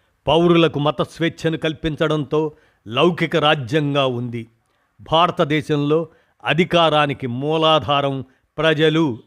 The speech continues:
అని పీఠిక తెలిపింది. రాజ్యాంగం ప్రకారం పార్లమెంటరీ ప్రభుత్వం మనది. భారత రాజ్యాంగం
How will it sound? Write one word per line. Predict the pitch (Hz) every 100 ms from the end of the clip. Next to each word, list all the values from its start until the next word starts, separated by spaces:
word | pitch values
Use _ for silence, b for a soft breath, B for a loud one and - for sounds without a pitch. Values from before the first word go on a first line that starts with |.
| -
అని | 120 120
పీఠిక | 117 143 139 131 117
తెలిపింది. | 127 123 127 104 107 _ _ _ _ _ _ _ _ _ _ _ _ _ _ _ _ _ _ 117
రాజ్యాంగం | 143 127 104 151 147 147
ప్రకారం | 147 143 135 143 143 147 - _ _ -
పార్లమెంటరీ | 131 175 165 160 156 - 143
ప్రభుత్వం | 143 127 135 143 135 127 123
మనది. | 127 123 117 107 _ _ _
భారత | - 139 156 -
రాజ్యాంగం | 139 147 127 127 147 139 139